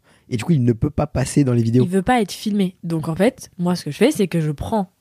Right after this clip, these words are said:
Speaker 2: le polygraphe parce qu'il a sa machine. Je prends aussi un acteur qui va en fait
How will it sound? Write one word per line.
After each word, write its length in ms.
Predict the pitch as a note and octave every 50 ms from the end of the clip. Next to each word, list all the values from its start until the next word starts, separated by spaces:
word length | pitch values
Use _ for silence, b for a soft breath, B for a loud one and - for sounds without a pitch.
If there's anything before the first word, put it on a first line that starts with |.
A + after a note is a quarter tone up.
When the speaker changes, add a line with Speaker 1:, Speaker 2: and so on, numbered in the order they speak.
| _
Speaker 2:
le 120 | - E3+ D#3
polygraphe 400 | - D#3 D3 D3 D3+ E3 F#3 -
parce 140 | - D3 -
qu'il 120 | - D#3
a 60 | D3 C#3+
sa 140 | - D3+ C#3+
machine. 460 | D3 D3 C#3 C#3 - - F#3+ A#3+ D4+ B B B B B B B B B B B B _
Je 120 | F3 E3+
prends 280 | F3 D3 - G#3 A3 - -
aussi 280 | F#3 E3 - - G#3+ - -
un 260 | D#3 D#3+ D#3+ E3 F3
acteur 440 | G3 G3+ G3+ - A3 G#3 G3+ F#3+ -
qui 160 | - - E3+
va 100 | D#3+ E3
en 80 | E3+ E3
fait 340 | - - G3 F#3+ - -